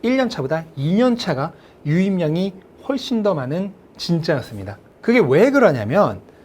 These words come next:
어떤 특정 자산이 새로 발족을 하면요. 이것에 투자하기 위해서는 기본적으로 모든 자산 운용사들은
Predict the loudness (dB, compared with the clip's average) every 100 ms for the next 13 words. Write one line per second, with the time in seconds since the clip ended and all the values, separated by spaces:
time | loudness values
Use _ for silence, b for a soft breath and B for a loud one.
0 | B -2 2 2 2 -2 2 2 4 0
1 | -2 -2 0 4 6 6 4 2 -2 0
2 | 0 -2 -4 -6 -8 -12 B B B 2
3 | 2 2 -2 -2 0 2 0 -2 -2 -4
4 | -4 -6 -4 0 0 0 -2 -2 -2 0
5 | -2 -4 -8 -4 -4 -2 -6 -8 -8 -6
6 | -6